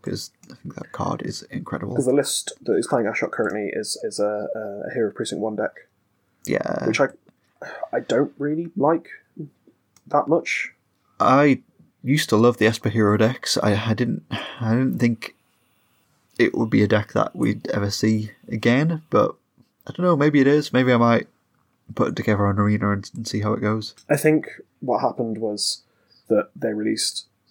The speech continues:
Speaker 2: a blue-black card that's very powerful and a blue-white card that's very powerful and another blue-black card. I'm like, "Well, these are two new multicolor cards. I'll slot them into an Esper Hero deck and see what happens."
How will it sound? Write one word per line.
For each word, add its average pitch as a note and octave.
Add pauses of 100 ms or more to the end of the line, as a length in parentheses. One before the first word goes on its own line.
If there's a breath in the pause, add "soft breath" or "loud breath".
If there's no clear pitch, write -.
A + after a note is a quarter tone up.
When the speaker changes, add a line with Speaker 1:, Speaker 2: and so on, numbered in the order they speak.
(120)
Speaker 2:
a A#2
blue-black A#2
card G#2+ (180)
that's -
very G#2+
powerful G#2+ (400)
and G#2+
a -
blue-white G#2+
card G#2
that's -
very G#2+
powerful G#2
and A2+
another A2
blue-black -
card. G#2
I'm G#2+
like, A2
"Well, B2
these C3+
are C3+
two B2+
new A#2
multicolor G#2+
cards. G#2+
I'll A#2+
slot -
them -
into A2+
an A2
Esper A2
Hero A2+
deck A2+
and A2
see A2+
what G#2
happens." D3